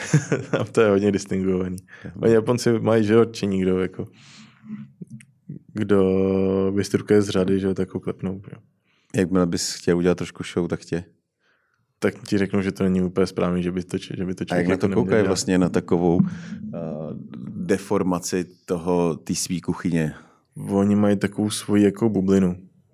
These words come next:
Speaker 2: Jo, že
Speaker 1: V
Speaker 2: jako
Speaker 1: Japonsku
Speaker 2: nezajímá, co je, se děje vedl-,
Speaker 1: Hele,
Speaker 2: venku.
Speaker 1: je to vaše věc, jak si to vyvaříte. My to máme tady v Japonsku.
Speaker 2: Mhm.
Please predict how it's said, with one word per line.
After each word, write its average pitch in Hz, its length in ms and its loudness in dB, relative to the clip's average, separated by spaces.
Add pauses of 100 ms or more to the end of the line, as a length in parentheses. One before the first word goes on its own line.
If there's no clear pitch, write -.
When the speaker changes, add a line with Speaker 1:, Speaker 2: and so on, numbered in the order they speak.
(380)
Speaker 2:
Jo, 80 140 -8 (140)
že 90 140 -2
Speaker 1:
V 90 40 4
Speaker 2:
jako 87 160 4
Speaker 1:
Japonsku 90 220 6
Speaker 2:
nezajímá, 90 380 4
co 92 200 0
je, 85 100 2
se - 200 -6
děje 78 200 0
vedl-, 78 300 -2
Speaker 1:
Hele, 98 200 2
Speaker 2:
venku. 82 360 -2
Speaker 1:
je 101 120 2
to 104 160 0
vaše 101 300 2
věc, 101 240 2
jak 98 100 -2
si - 120 -8
to 95 140 -2
vyvaříte. 92 760 2
My 98 140 -2
to 95 120 -2
máme 95 220 2
tady 98 220 4
v 101 40 6
Japonsku. 101 720 -2 (320)
Speaker 2:
Mhm. 98 380 -4